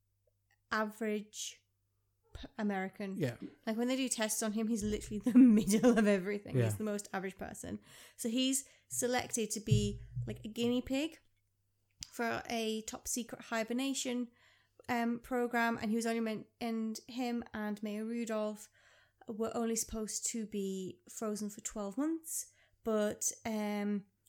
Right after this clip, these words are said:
Speaker 1: something happens. The program, because it's so top secret, was forgotten, and he, they wake five centuries in the future.
Speaker 2: Yes.
Speaker 1: Um, and when they wake up, they find that society's completely gone downhill,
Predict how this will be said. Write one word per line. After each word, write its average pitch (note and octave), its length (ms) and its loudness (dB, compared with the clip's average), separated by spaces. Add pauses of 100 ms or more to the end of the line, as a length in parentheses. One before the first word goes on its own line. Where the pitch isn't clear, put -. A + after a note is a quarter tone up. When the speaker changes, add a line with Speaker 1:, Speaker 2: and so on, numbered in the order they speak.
Speaker 1:
something G#3 300 -6
happens. B3+ 580 -4
The A#3 80 -10
program, G#3 600 -6
because D#4 220 -6
it's - 120 -4
so A3+ 120 -2
top - 200 -8
secret, A#3 460 -6 (400)
was G3+ 160 -2
forgotten, B3 680 -2 (480)
and A3 500 0
he, D4 360 -4
they D4+ 140 0
wake A#3+ 300 -4 (220)
five A3+ 340 -4
centuries A3 760 -6 (440)
in G#3+ 160 -4
the G#3 60 -6
future. - 540 -12
Speaker 2:
Yes. - 480 -14 (440)
Speaker 1:
Um, G3+ 560 -4 (140)
and G#3 560 0 (140)
when A3 240 -2
they G#3 120 -2
wake G3+ 280 -4
up, - 240 -6
they A3+ 100 -2
find G#3 340 -4
that C4 120 -12
society's G#3 520 -6
completely B3 640 -4
gone G3 280 -4
downhill, F#3 680 -6